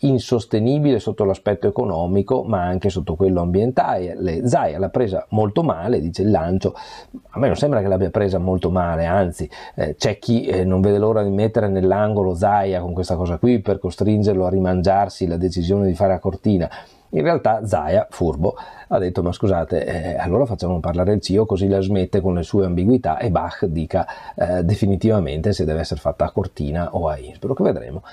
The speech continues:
Caro bollette, l'allasm-, l'allarme fism, cioè delle scuole private, le scuole più piccole chiuderanno. L'allarme, lo Stato non ci ascolta, a gennaio il rischio di chiusura è concreto. Approfondisce Forzina, pagina diciassette. Feltre, la stazione dei bus, non si sa ancora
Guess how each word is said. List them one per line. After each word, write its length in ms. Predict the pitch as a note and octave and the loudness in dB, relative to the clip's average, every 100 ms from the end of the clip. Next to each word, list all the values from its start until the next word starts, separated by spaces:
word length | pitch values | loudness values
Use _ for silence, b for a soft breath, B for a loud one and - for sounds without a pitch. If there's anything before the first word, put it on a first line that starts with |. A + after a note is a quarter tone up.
| B B B B B | B B B B B
Caro 260 | G#3 A3+ | 0 2
bollette, 580 | F3+ F3+ E3 D#3 - D#3 | 0 0 0 -2 0 0
l'allasm-, 760 | D3 D3 E3 E3+ E3 D#3+ - - | 2 2 2 2 0 -4 -4 0
l'allarme 480 | C3+ C#3+ D#3 E3 C3+ | 2 4 2 0 -4
fism, 760 | - D3 E3+ D#3 A2+ A2+ G2 | 0 2 4 4 2 2 2
cioè 220 | F2 G#2+ G2+ | 2 2 2
delle 260 | F#2 F2+ | 0 -2
scuole 580 | E2+ - B2+ B2+ A#2 D#2+ | -4 -4 0 2 2 -2
private, 640 | E2 F2 F#2+ A#2+ G#2+ F2+ | -6 -4 0 2 2 0
le 120 | E2 F#2+ | -4 -2
scuole 300 | - E3 - | 0 0 0
più 160 | A#2+ - | -4 -2
piccole 540 | B2 - - F2 F#2+ | -2 -2 -4 -2 -2
chiuderanno. 800 | - F#2+ D2+ G2+ A2+ F2+ D#2 D#2 - | 0 2 2 2 0 -2 -6 -6 0
L'allarme, 800 | A#2 A#2 A2 A2+ A2 G#2+ A2 A2 | 2 2 2 2 2 0 0 0
lo 140 | G#2 | -2
Stato 380 | F#2+ G#2 G#2+ A2+ | -2 0 0 0
non 160 | G2+ F#2+ | 0 0
ci 120 | F#2+ | -2
ascolta, 500 | F2+ - C3+ G#2 F#2+ | -4 -2 0 0 -4
a 40 | |
gennaio 500 | F#2 G#2+ F#2+ F2+ G2 | -2 0 0 2 2
il 60 | F#2 | 2
rischio 300 | F#2+ - F#2 | -2 0 -2
di 100 | F2+ | -2
chiusura 400 | A2 F#2 F2+ F#2 | -2 0 0 0
è 40 | |
concreto. 680 | - F2 F#2 - - - - B B B B | -2 -4 -4 -6 -8 -12 -14 B B B B
Approfondisce 680 | B - D#2+ E2 E2+ D#2+ F2+ - | B -8 -6 -4 -4 -2 -4 -2
Forzina, 520 | F#2+ E2 F#2+ F#2 F2 | -4 0 0 2 2
pagina 340 | F2+ F2+ F#2 | 0 0 -2
diciassette. 640 | F2+ F2 F#2+ - B2 - F#2 | -2 -2 -2 2 0 0 -4
Feltre, 520 | - D#3+ B2+ G2+ F#2 | 0 2 2 0 -2
la 100 | F#2 | -2
stazione 440 | - G#2 B2+ A#2+ | 0 0 2 2
dei 120 | A2 A2 | 4 4
bus, 360 | C3 C3+ - | 4 4 2
non 160 | G2+ F#2 | 0 0
si 100 | G2 | 2
sa 100 | G2+ | 0
ancora 380 | G2 - A2+ | 0 0 0